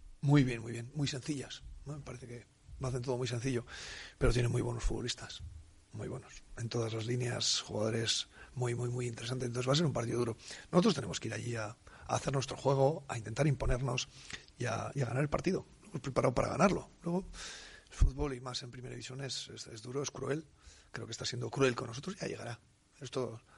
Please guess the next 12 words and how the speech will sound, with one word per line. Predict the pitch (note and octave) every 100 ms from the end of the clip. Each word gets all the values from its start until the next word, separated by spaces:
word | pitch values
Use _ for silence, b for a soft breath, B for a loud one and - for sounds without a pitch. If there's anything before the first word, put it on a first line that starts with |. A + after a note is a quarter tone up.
| B -
sí, | C3 A#2+
sí, | A#2
esto | G#2+ - A#2
los | A#2+ - - - - _ _ _ _ _ _ _ -
somos, | - B2 B2 A#2 - - - _ b b
tenemos | - B2 A#2
experiencia | - A#2 - B2+ B2
para | A#2
ca-, | - A#2+
cambiando | C3 C3 B2
estas | A#2+ -
cosas. | B2+ B2